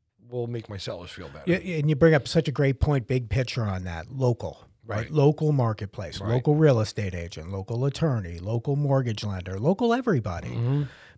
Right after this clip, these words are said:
Speaker 2: Because everyone's in the same community and
Speaker 1: Right.
Speaker 2: everybody has skin in the game. It's very hard to hold an eight hundred number accountable.
Speaker 1: Oh, no.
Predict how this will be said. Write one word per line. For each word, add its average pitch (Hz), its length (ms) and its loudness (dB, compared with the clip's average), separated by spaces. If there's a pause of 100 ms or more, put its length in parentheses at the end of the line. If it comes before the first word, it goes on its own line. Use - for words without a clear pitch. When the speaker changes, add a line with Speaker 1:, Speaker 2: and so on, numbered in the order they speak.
Speaker 2:
Because 135 760 4 (140)
everyone's 170 480 6
in 165 100 4
the 151 100 4
same 160 460 0 (140)
community 110 720 -2
and 117 100 -6
Speaker 1:
Right. 117 80 -8
Speaker 2:
everybody 123 400 2
has 113 220 2
skin 117 240 -2
in 117 80 -2
the 107 100 -4
game. 92 320 -8 (300)
It's 127 180 -4
very 156 520 6
hard 117 680 0 (420)
to 135 100 2
hold 135 400 4
an 113 120 2
eight 113 160 0
hundred 107 340 -4
number 104 260 -8
accountable. 110 520 -4
Speaker 1:
Oh, 123 160 2
no. 110 340 -2